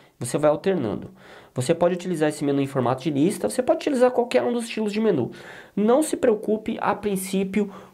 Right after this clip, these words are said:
com o idioma. Quando a gente fizer a sincronização, é, além de ser ajustado data e hora, o idioma também já vai de forma automática para o português. Então agora a gente vai vir aqui para o aparelho celular.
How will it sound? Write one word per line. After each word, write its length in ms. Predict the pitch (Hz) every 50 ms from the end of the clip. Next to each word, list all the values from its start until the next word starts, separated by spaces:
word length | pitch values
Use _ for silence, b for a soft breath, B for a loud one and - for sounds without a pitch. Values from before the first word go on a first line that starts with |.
| B _
com 340 | - - 190 190 196 208 196 -
o 140 | 226 220
idioma. 680 | 214 208 180 180 196 214 214 202 196 175 147 127 117 -
Quando 240 | - - - 415 427
a 40 | 349
gente 240 | 240 247 262 262 -
fizer 220 | - 185 170 180
a 40 | 170
sincronização, 920 | 170 - - 156 156 - 131 131 127 120 113 - - 220 220 190 127 - B B B B B B B B B B
é, 160 | 131 123 - -
além 320 | - 143 151 185 262 294
de 260 | 285 - 285 285 - 190
ser 200 | - - 202 190
ajustado 540 | 196 190 185 185 185 - 185 175 170 170
data 280 | 160 151 151 151 - 202
e 80 | 196 185
hora, 300 | 160 170 196 226 240 B B B B B B B
o 80 | 175 208
idioma 400 | 214 180 170 190 196 196 202 202
também 380 | 202 208 196 175 175 185 196
já 120 | 196 208 190
vai 280 | 180 160 156 156 170
de 100 | 175 175
forma 260 | - - 175 170 180
automática 600 | 175 170 175 165 156 147 147 160 160 - - 180
para 320 | 175 185 - 165 160 165 170
o 60 | 165
português. 840 | 165 - 175 165 165 - 190 175 131 85 - - - - - - -
Então 140 | - - 233
agora 240 | 311 302 262 254 240
a 40 | 226
gente 180 | 226 226 -
vai 100 | 226 214
vir 160 | 196 185 196
aqui 220 | 190 185 190 - 156
para 280 | - - 165 185 214
o 40 | 214
aparelho 380 | 180 180 - 165 147 135 131 131
celular. 520 | 127 - 214 214 202 151 151 180 240 -